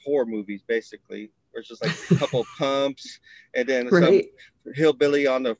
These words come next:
Speaker 1: front porch playing the banjo, you know, dang, dang, dang, dang, dang, dang, you know.
Speaker 2: <laughs> Yes.
Speaker 1: Kinda like that, but in Canada. There's really not many reviews for this place. A lot of them are
Speaker 2: Mm-hmm.
Speaker 1: just, I mean, I can't,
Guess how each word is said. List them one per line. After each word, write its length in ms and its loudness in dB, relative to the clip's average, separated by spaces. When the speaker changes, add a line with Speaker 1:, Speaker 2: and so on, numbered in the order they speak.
Speaker 1:
front 260 -2
porch 340 -2
playing 220 -2
the 60 -2
banjo, 560 0
you 140 -8
know, 120 -12
dang, 220 -8
dang, 160 -14
dang, 340 -2
dang, 300 -2
dang, 300 -2
dang, 300 -2
you 100 -2
know. 160 -2
Speaker 2:
<laughs> 140 -2
Yes. 800 0
Speaker 1:
Kinda 260 2
like 360 2
that, 300 2
but 160 4
in 160 -2
Canada. 600 -4
There's 220 0
really 260 -2
not 280 0
many 240 0
reviews 600 -6
for 220 -8
this 160 -10
place. 540 -14
A 40 -12
lot 200 -2
of 100 -4
them 240 -4
are 160 -4
Speaker 2:
Mm-hmm. 300 2
Speaker 1:
just, 140 0
I 60 -2
mean, 240 -2
I 140 0
can't, 280 -4